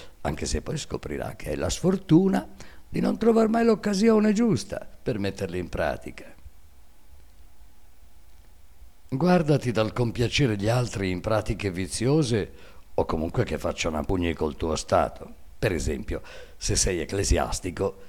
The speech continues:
evita di accedere in scherzi, buffonate, bevute, eccetera. È vero che al momento potrebbero renderti simpatico, ma alla lunga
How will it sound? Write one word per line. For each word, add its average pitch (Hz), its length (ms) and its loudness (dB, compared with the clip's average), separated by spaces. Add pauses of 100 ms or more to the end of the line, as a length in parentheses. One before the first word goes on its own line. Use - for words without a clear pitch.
(260)
evita 82 420 0
di 73 120 -6
accedere 82 400 -4
in 80 120 -4
scherzi, 85 720 0
buffonate, 80 840 -4
bevute, 80 840 -4 (200)
eccetera. - 800 -6 (680)
È 180 200 2
vero 92 320 0
che - 100 -6
al 85 100 -2
momento 85 460 -2
potrebbero 85 540 -2
renderti 87 480 -2
simpatico, 101 840 0 (440)
ma 104 200 -2
alla 69 200 -2
lunga 60 380 -6